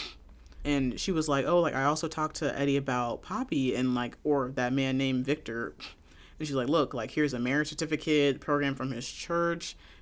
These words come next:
And Emma's like, "You see, like, I hate how you manufacture drama. <laughs> Look around. You're making things happen." <laughs> When she was like, "Look around," I was thinking about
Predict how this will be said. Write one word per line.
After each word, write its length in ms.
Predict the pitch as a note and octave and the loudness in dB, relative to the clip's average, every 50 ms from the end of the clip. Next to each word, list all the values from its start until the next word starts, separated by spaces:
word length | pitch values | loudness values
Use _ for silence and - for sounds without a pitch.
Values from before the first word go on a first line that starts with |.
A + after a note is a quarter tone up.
| - - | -14 -6
And 140 | - C#3+ C#3+ | -2 0 2
Emma's 280 | E3 G3 G#3 G3 F3+ D#3+ | 2 4 4 2 2 2
like, 300 | D3+ C#3+ C3+ C3 C3 D3+ | 2 2 2 2 0 0
"You 100 | G3+ A3+ | -2 -2
see, 240 | - - C4+ B3+ A3 | 0 2 2 2 2
like, 160 | C#3 A#2+ - | 2 0 0
I 140 | - A#3+ A3 | 0 0 2
hate 200 | F#3 F#3+ F#3 D#3 | 2 2 2 2
how 80 | D#3 C#3 | 0 0
you 180 | C#3+ D3+ C#3 | 0 0 0
manufacture 720 | C3 C3+ C#3 D#3 F3 E3+ E3 - D#3 D#3 D#3+ - - E3 D#3+ | 0 2 2 2 2 0 -2 0 0 0 0 0 -2 -2 -2
drama. 640 | D#3 - C3+ C3 - - F3 - - F3 - F#3+ - - - | 0 0 -2 -2 0 -2 -4 -2 -4 -4 -4 -6 -10 -16 -20
<laughs> 100 | - - | -8 0
Look 180 | A#3 C#4+ C#4+ - | 2 2 4 4
around. 540 | C4 B3 G#3+ G3 D3 A#2+ - - - - - - | 4 4 4 4 2 2 -2 -4 -10 -12 -12 -8
You're 140 | - G3+ G#3+ | -4 -2 0
making 380 | G#3+ A3 A3 A3+ A3+ A3 G3+ | 2 4 4 4 2 0 0
things 300 | G3 - G#3 F3+ G3 G3 | 0 2 2 2 2 2
happen." 460 | - - A3 G3 G3 - - A3+ A#3 - | 4 4 4 4 4 2 -4 -6 -8 -10
<laughs> 60 | A3+ - - - - - - - - - - - - - - - - - - - - - - - - - A4 D#4+ | -12 -14 -16 -18 -20 -20 -20 -20 -20 -20 -20 -20 -18 -18 -18 -18 -18 -20 -20 -20 -16 -12 -10 -6 -6 -6 -4 0
When 140 | - A3+ A#3 | 4 4 8
she 120 | - D4+ | 10 10
was 120 | C4+ B3 A3 | 10 10 8
like, 100 | F#3+ E3+ | 6 6
"Look 180 | A3 C#4 C4+ | 6 6 6
around," 480 | C#4+ C4 B3+ A#3 A#3 A3+ G3 E3 C#3+ C3 | 6 6 6 6 6 6 6 4 4 2
I 60 | C#3 | 2
was 100 | D3 D3 | 0 2
thinking 200 | - E3 D#3+ D#3 | 2 2 2 2
about 300 | D3 C#3+ C3 A#2+ G2 F2+ | 2 2 2 0 -4 -6